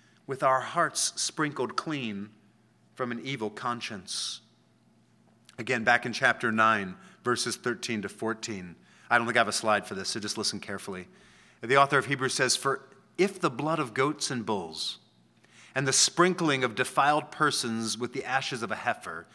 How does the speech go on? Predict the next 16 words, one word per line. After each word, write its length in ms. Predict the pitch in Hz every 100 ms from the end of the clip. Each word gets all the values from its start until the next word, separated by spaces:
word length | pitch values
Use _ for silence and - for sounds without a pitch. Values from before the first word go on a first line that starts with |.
| - - -
sanctify 840 | - 170 175 151 - 110 92 110
for 140 | -
the 80 | 151
purification 720 | - 160 147 147 147 135 -
of 140 | 127 107
the 80 | 110
flesh," 600 | 135 113 85 - - - _ -
right? 180 | 113
So 200 | - 117 - - -
basically, 420 | 147 143 135 123
if, 320 | 135 170 - - - - _ -
if 260 | 143 - - _ _ _ _ _ _ -
Exodus 360 | 196 196 190
twenty-four 840 | - 185 151 - 175 131 104 127 - - _ _ _ -
is 180 | 139 107
great, 640 | 123 151 101 101 -